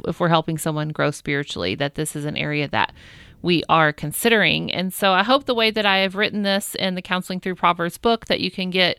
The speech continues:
through the Association of Biblical Counselors at christian counseling dot com through the store.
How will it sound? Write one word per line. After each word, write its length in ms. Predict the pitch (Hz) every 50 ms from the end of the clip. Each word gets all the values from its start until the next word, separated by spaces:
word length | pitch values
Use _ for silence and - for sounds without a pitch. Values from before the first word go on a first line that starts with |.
| _ - -
through 420 | - 214 208 220 220 220 220 214
the 160 | 196 208 196 196
Association 600 | 196 - 196 190 - - 190 185 185 - - 185
of 60 | 180
Biblical 300 | 175 175 165 170 - 175
Counselors 760 | - - 226 214 214 202 - - 208 202 196 190 190 190 -
at 160 | 98 123 -
christian 320 | - - 180 - - 175 175
counseling 380 | 180 165 165 - 175 165 160
dot 200 | 160 156 - -
com 380 | - - 190 180 175 175 175 175
through 140 | - 175 147
the 100 | 156 160
store. 500 | - - - 220 208 208 202 196 196